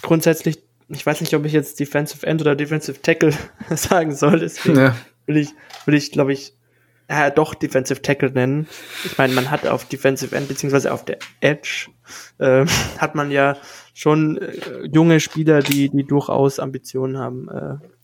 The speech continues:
Speaker 1: ja, noch stärker zu werden und noch, noch, noch mehr den, den Pass Rush zu tragen, wenn ich da an Jared Taylor denke oder Chenan Nwosu, ähm, oder jetzt Boye Mafe, deswegen für mich schon, schon eher Defensive Tackle. Ähm,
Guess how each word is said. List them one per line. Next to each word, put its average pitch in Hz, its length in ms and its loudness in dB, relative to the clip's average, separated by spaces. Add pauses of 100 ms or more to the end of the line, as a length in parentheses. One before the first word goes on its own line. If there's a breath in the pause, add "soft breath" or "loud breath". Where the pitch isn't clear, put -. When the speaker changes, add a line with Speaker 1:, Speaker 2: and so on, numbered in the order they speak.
Speaker 1:
ja, 139 260 -6 (400)
noch 151 200 0
stärker 151 380 2
zu 143 160 -4
werden 139 220 4
und 131 80 -2
noch, 135 260 -4 (760 loud breath)
noch, 143 200 -4
noch - 340 -6
mehr 147 240 2
den, 147 140 2
den 139 180 -2
Pass 151 240 -2
Rush 147 120 -2
zu 139 120 -2
tragen, 135 400 -2 (100)
wenn 135 140 -2
ich 139 80 -2
da 139 120 2
an 135 100 2
Jared 135 320 4
Taylor 143 260 2
denke 139 380 0
oder 139 240 0
Chenan 131 320 -4
Nwosu, 139 560 -2 (360)
ähm, 127 420 -6 (420)
oder 143 200 -2
jetzt 135 240 -4
Boye 139 200 6
Mafe, 151 360 2
deswegen 139 380 -4 (200 loud breath)
für 156 120 -6
mich 202 160 4
schon, 185 180 2 (160)
schon 170 180 -2
eher 170 220 2
Defensive 156 420 -6
Tackle. 190 380 0 (580 soft breath)
Ähm, 151 460 -2